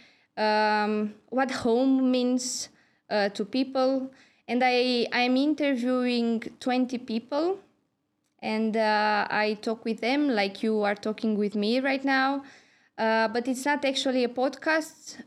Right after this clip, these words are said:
it's made for an exhibition. So there will be these, uh, speakers hanging from the ceiling and some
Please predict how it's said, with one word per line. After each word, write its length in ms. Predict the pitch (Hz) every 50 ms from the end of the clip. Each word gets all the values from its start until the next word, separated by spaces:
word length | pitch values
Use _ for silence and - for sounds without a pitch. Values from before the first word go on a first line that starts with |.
| _ _
it's 480 | - 247 247 240 233 233 - - - 226
made 560 | 226 226 233 233 233 240 247 254 247 233 233
for 320 | - - - 233 220 214
an 340 | 214 214 214 214 214 208 208
exhibition. 800 | 214 208 - - - 196 202 214 202 - - - - 110 - - - - _ _ _ _ _ _ _ _ _
So 160 | _ - 202
there 220 | 202 208 208 214
will 100 | 214 208
be 380 | 202 196 214 208 208 208 202 196
these, 360 | 202 202 202 196 - - -
uh, 280 | 147 170 180 185 180 190
speakers 720 | 190 - - - 262 262 262 269 247 240 233 247 233 240
hanging 460 | - - 233 214 220 214 214 208 214 208
from 220 | - - 202 202
the 100 | 202 202
ceiling 600 | 196 - 226 220 220 220 214 208 208 208 208 202
and 240 | 196 190 190 196 196
some 520 | - - - - 208 202 202 196 196 196